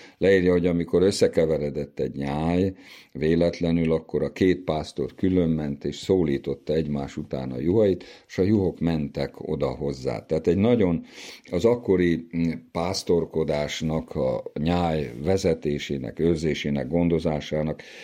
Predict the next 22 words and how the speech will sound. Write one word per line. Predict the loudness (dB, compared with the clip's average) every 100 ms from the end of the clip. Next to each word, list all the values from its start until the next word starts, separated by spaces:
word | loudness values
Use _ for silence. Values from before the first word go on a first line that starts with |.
| -18 -4
egy | 2
nagyon | 4 4 2
szép, | 0 0 2 4 2 -2
ö, | -2 0 -2 -2
példáját | 2 4 4 0 0 0 0 -4 -10 -8
emeli | -4 -2 0 0 -2 -6
itt | -10
ki, | 0 2 2 -2 -18 -20 -20 -8
tehát, | -4 -2 -4
hogy | -4 -6 -6
bemegy, | 0 2 4 4 2 0 -10 _
a | -2
juhok | 0 0 -4 -4
hallgatnak | 2 4 6 2 2 -2 0
a | 0
szavára, | 2 2 4 2 0 0 -2 -6 _ _ -4
nevükön | 0 4 2 2 2 0
szólítja, | 0 -2 0 0 -2 -4 -2 -2
és | -2 -6
kivezeti | 0 2 2 0 -2 -2 -4
őket | -4 -4 -8 -6
a | -8